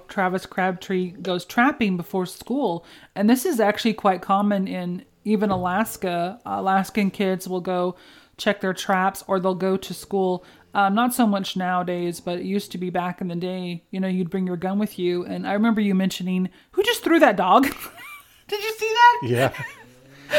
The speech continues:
Speaker 2: That's, uh, that's actually the old man from the store. That's Mister Smith.
Speaker 1: And then look at that. He just points and just starts firing his gun. They asked this guy, they're like, "Hey,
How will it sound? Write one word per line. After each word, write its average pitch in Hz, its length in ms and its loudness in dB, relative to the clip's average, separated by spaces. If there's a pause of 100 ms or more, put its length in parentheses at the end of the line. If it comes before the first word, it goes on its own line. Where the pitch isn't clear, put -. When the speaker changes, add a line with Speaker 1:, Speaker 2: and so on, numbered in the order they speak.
(100)
Speaker 2:
That's, 156 260 4
uh, 139 180 12
that's 139 220 2
actually 156 260 6
the 123 140 6
old 123 100 4
man 123 180 2
from 107 200 -6
the 95 60 -4
store. 127 280 -2
That's 110 200 -2
Mister 113 260 -4
Smith. 110 420 -6 (600)
Speaker 1:
And 320 160 6
then 339 100 2
look 370 180 4
at 359 100 6
that. 254 180 8
He 277 140 4
just 302 220 -2
points 247 360 4
and 247 120 4
just 240 160 0
starts 220 260 0
firing 202 340 2
his 202 120 -2
gun. 185 220 -2
They 226 120 0
asked 220 320 2
this 226 140 -4
guy, 185 240 0
they're 185 160 -2
like, 185 160 -2
"Hey, 185 360 -2